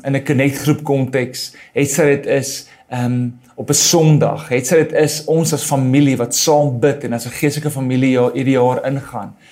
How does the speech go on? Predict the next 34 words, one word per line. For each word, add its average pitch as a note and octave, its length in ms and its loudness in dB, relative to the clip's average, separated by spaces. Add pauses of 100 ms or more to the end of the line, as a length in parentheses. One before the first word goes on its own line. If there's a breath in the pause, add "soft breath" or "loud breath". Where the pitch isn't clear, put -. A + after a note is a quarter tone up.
(300 loud breath)
Is A#2 140 -8
my C3+ 180 2
gebed C3+ 380 -2
dat A#2+ 140 -2
ek - 220 -10
en E3+ 120 -4
jy C3 360 -4 (400 loud breath)
sy - 140 -4
stem G#3 440 4
sal F#3 240 0
hoor A#2+ 580 0 (180)
wanneer C#3+ 400 4
om G#3 100 6
te G#3+ 100 4
beweeg E3 520 4
en C3 100 -4
wanneer C3+ 240 -2
om E3+ 80 0
te D#3 140 -2
wag, B2+ 500 0 (640 soft breath)
ehm, B2+ 300 -4 (120)
to - 120 -8
follow G3+ 460 2
his - 220 0
presence C3 640 0
through F#3 360 -2
the D#3+ 60 2
voices C3 760 0
of B2 180 -6
leaders, B2+ 720 -2 (260 soft breath)
through F3+ 200 2
the D#3 80 4
voices D3 520 2
of C3+ 320 -2